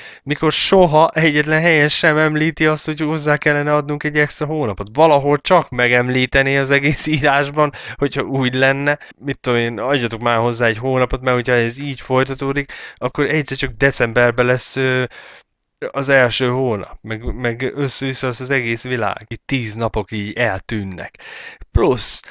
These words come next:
ha azt mondom, hogy adjunk hozzá egy hónapot, oké, egy hónap mellesleg, három évente, az négy sabát? <laughs> Szóval, akkor az hogy van? Akkor csak úgy egyszerűen négy sabátot hozzáadunk, ö, így csinálunk négy sabátot?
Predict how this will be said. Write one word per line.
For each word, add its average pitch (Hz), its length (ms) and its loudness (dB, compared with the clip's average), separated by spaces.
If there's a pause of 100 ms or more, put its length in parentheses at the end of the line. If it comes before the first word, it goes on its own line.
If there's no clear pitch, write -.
(180)
ha 175 140 2
azt 202 160 2
mondom, 143 180 -2
hogy 135 140 -4
adjunk 135 400 0
hozzá 113 300 0
egy 107 140 0
hónapot, 110 440 -4
oké, 98 320 -4
egy 151 200 -4
hónap 107 480 -2
mellesleg, 101 680 -2
három 113 380 0
évente, 120 500 -2
az 131 180 -6
négy 135 240 -4
sabát? 147 520 -4 (760)
<laughs> - 260 -2
Szóval, 139 560 -2 (340)
akkor 147 280 -2
az 151 220 0
hogy 104 300 -2
van? 92 240 -8 (280)
Akkor - 220 -6
csak 117 140 -6
úgy 113 160 0
egyszerűen 135 480 2
négy 123 280 0
sabátot 123 640 -2
hozzáadunk, 123 920 0
ö, 95 420 -4 (280)
így 104 200 -12 (100)
csinálunk 120 600 0
négy 120 240 -4
sabátot? 120 680 -2